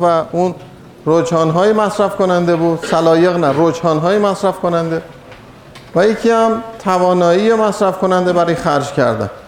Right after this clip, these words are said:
که می‌شد درآمدش و عواملی که روی خرج کردن این درآمد اثر می‌ذارن که قیمت کالاهایی بود که برای مصرف کننده اهمیت داشت.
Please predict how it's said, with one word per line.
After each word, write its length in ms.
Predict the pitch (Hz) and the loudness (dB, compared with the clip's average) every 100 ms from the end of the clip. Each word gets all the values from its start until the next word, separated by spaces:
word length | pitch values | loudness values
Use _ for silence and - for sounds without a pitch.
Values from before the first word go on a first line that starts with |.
| - - - - - | -20 -20 -20 -12 -4
که 60 | |
می‌شد 340 | 165 156 175 151 | -2 0 0 0
درآمدش 920 | 147 147 147 170 202 214 196 - - - - - _ - - - - - 143 | 0 0 0 0 2 0 0 -8 -18 -20 -20 -20 _ -20 -20 -20 -20 -8 -4
و 40 | |
عواملی 600 | 139 143 147 151 185 190 | -2 0 0 2 0 0
که 140 | 190 | 0
روی 460 | 160 165 170 170 165 165 - - - - - - - - - - - - | 0 2 4 2 0 -4 -16 -20 -20 -20 -20 -20 -20 -20 -20 -20 -20 -8
خرج 320 | 147 147 139 | -2 0 0
کردن 440 | 165 151 143 175 | 0 0 0 0
این 140 | 196 185 | 0 2
درآمد 420 | 180 180 175 165 | 2 2 0 0
اثر 300 | 156 170 160 | 0 0 0
می‌ذارن 440 | 160 151 151 147 | 0 0 0 0
که 120 | 147 | -4
قیمت 760 | 143 143 139 135 160 165 175 165 170 - - - - - | -2 2 2 2 0 0 0 0 -4 -14 -20 -20 -20 -8
کالاهایی 460 | 147 156 151 147 156 | -2 0 2 2 0
بود 260 | 143 147 - | 0 -4 -2
که 280 | 151 143 131 - - - - - - - - - - - 139 | 0 0 -2 -10 -20 -20 -20 -20 -20 -20 -20 -20 -20 -8 -2
برای 240 | 139 143 | 0 2
مصرف 400 | 143 135 143 139 | 0 0 -2 -2
کننده 360 | 143 139 135 139 | 0 0 2 0
اهمیت 580 | 135 131 131 127 123 | 0 2 2 2 0
داشت. 320 | 131 120 - | 0 -2 -2